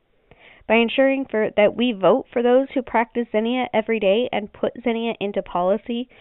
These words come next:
we can support our community. Now, last but definitely not least,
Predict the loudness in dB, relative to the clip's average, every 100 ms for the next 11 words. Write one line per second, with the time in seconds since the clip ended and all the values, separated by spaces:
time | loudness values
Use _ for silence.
0 | -20 -8 -4 -4 -6 -12 -6 -2 -2 -2
1 | -6 -6 -6 -4 -4 -8 -14 -20 _ _
2 | -20 -20 -20 _ _ -18 -16 -20 -20 _
3 | _ 2 4 4 0 _ _ 4 6 6
4 | 2 -8 -4 0 2 2 -2 -2 -2 -6
5 | -6 -8 -4 -6 -6 -8 -10 -14 _